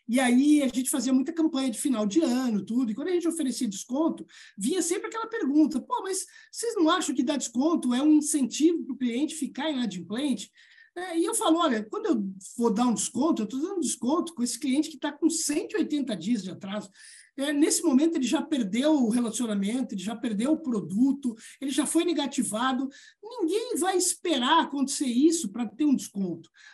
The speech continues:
né?" Então, é, às vezes, a questão do desconto é muito, é, é, lá o brasileiro, ele vai sempre esperar a oportunidade melhor pra, de repente, é, aquela história de querer tirar vantagem, de repente, mas, é, eu, eu não acredito nisso, de novo.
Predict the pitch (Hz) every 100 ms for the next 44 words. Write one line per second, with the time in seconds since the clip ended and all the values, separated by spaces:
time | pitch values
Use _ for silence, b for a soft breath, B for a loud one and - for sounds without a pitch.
0 | - 233 285 294 349 403 392 349 - 269
1 | - 269 262 320 311 311 320 - 294 240
2 | 214 - 285 311 277 285 311 320 247 B
3 | B B 247 254 247 233 240 247 262 294
4 | 285 285 277 262 311 330 277 262 254 302
5 | 330 339 - - 277 277 302 294 294 262
6 | - 277 247 247 269 247 269 233 247 247
7 | - 214 208 240 - 254 269 - 269 B
8 | B B B _ 247 226 - 277 254 -
9 | 262 254 202 - 254 262 - 240 240 233
10 | 247 226 247 226 202 202 220 277 - 226
11 | 226 359 392 427 359 359 320 330 339 320
12 | 349 330 320 240 233 311 269 254 220 262
13 | 247 233